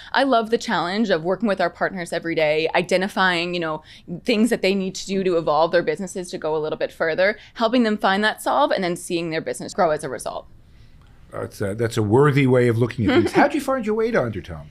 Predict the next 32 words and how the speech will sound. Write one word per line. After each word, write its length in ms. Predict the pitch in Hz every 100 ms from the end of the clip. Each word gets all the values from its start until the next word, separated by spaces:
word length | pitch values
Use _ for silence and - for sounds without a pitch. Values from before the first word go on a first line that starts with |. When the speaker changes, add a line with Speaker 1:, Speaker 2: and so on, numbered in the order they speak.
| -
Speaker 1:
Yeah, 380 | 233 339 453 240
so, 320 | - 277 247
I 160 | 226
mean, 240 | 226 220 214
we 140 | 233
always 340 | 208 233 254 254
say 200 | 220 208
referrals 600 | 196 - 202 214 196 185
is 160 | 175
where 140 | 190 196
we 100 | 202
find 460 | 202 185 185 180
some 120 | 220
of 60 | 202
our 140 | 185
best 240 | 175 185 -
talent, 300 | 214 202 180
and 60 |
I 120 | 180 202
was 160 | 226
actually 260 | 208 208 208
a 40 |
referral 380 | 180 185 190 185
myself. 540 | 175 185 - 220 147
So 300 | - 214 185
one 180 | 180 196
of 100 | 240
my 140 | 254 214
great 340 | 202 185 -
friends 540 | - 214 180 180 214
from 140 | 220 170
college, 600 | - 175 170 180 196